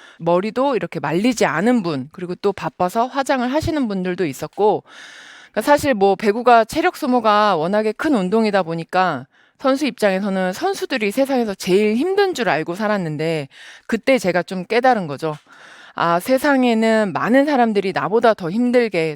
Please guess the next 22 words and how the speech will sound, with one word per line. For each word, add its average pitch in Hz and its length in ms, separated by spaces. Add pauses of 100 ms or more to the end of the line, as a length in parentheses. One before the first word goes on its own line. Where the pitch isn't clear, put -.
또 185 120
부지런하게 190 920
일하면서 175 680
살고 254 340
있구나.' 151 580 (680)
그러니까 - 240
뜻하지 269 560
않은 220 400
백수 208 300
생활 202 320
덕분에 160 640 (220)
저는 185 340
겸손을 208 640
배우게 156 340
됐고 240 560
또 190 80
한마디로 226 680
철이 226 260
들었습니다. 139 720 (720)
어, 190 300
실패를 311 540
했다던가 185 840